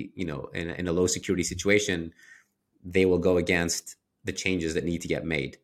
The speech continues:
Uh, but I like to believe that, um, you know, things can change on a dime. We've seen that many times, even in crypto. We, we've seen Luna go from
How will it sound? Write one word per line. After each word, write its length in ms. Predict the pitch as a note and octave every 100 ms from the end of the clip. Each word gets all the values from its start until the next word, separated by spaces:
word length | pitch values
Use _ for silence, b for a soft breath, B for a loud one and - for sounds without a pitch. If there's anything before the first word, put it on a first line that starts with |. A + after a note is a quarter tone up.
| _ _ _
Uh, 160 | - D2+
but 160 | D2 A2
I 60 |
like 180 | A#2+ B2
to 80 | -
believe 400 | G2 F#2 F#2 F2+
that, 400 | E2+ E2 - - _ _
um, 340 | F2+ E2 D#2 - _
you 100 | G#2 F2
know, 100 | D#2
things 320 | - B2 C3+
can 140 | A#2
change 240 | G2 G2 F2
on 100 | F2
a 40 |
dime. 360 | D#2+ D2+ C#2+ D2+
We've 140 | G2+
seen 240 | - A2+
that 360 | G2 F#2+ - - b b b b b
many 200 | A2 A2+
times, 340 | - F2+ D2 F#2+
even 140 | A2
in 60 | F#2
crypto. 360 | G2+ - D2
We, 180 | D2+ E2+
we've 140 | F#2+ G2
seen 200 | C3 G2
Luna 300 | G#2+ A2 G#2
go 240 | G2 G2
from 520 | F#2+ - F#2 F2+ E2+